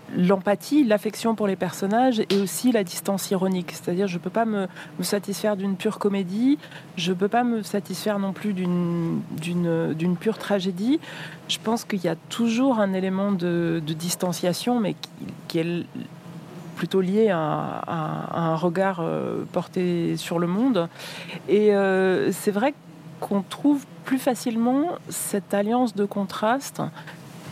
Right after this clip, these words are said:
soit peut-être, euh, dans la littérature, oui, dans la littérature, euh, le roman classique, le roman du dix-neuvième,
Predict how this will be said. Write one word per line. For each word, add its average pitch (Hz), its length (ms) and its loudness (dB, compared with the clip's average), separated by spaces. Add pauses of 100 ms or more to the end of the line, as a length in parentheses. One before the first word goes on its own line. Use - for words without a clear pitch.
(160)
soit 269 420 4
peut-être, 247 720 0
euh, 185 500 2
dans 190 120 2
la 190 100 2
littérature, 196 720 -2
oui, 226 140 4
dans 202 100 2
la 175 120 2
littérature, 190 580 -2
euh, 175 280 4
le 165 120 2
roman 180 240 2
classique, 196 400 0
le 196 80 2
roman 170 240 2
du 170 100 -4
dix-neuvième, 185 720 2